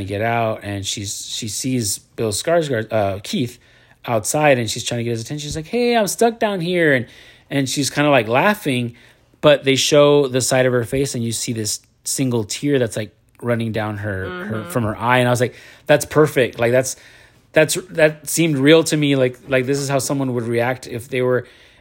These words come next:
Speaker 1: and this is before all the craziness happens. She was just, like, freaking out 'cause she was
Speaker 2: Panicking,
Speaker 1: panicking, and she
Speaker 2: yeah.
Speaker 1: was trapped down there. So she's not, like, bawling, but she's, you know, she's, she's panicking, so she's tearing up a little bit. So I, I like that,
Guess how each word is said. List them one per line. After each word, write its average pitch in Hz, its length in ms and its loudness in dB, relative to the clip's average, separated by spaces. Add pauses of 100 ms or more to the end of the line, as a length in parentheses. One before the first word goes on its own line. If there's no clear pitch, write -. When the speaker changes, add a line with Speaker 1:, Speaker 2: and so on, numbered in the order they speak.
Speaker 1:
and 165 100 4
this 190 80 4
is 220 60 0
before 208 260 8
all 190 80 8
the 165 80 2
craziness 156 420 2
happens. 117 320 -2
She - 120 -2
was 135 120 2
just, 123 200 -4
like, 107 300 -6 (140)
freaking 135 440 -4
out 127 180 -2
'cause 123 100 -6
she - 140 -4
was 113 160 0
Speaker 2:
Panicking, 180 380 -6
Speaker 1:
panicking, 160 460 2
and 117 100 0
she - 60 0
Speaker 2:
yeah. - 20 0
Speaker 1:
was 123 100 0
trapped 196 220 2
down 120 160 -2
there. 110 200 -2 (360)
So 143 320 6
she's 131 180 -4
not, 156 160 0
like, 107 320 0
bawling, 127 540 4
but 107 120 -6
she's, - 340 -8 (260)
you 233 100 0
know, 151 160 2
she's, 156 340 -6
she's 147 200 -6
panicking, 180 420 -2
so 131 140 -4
she's 117 240 -6
tearing 135 360 -4
up 151 140 -2
a - 40 -8
little 107 200 -10
bit. 101 260 -12
So 113 120 -8
I, 104 100 -4
I 110 160 -6
like 107 260 -2
that, 101 220 -6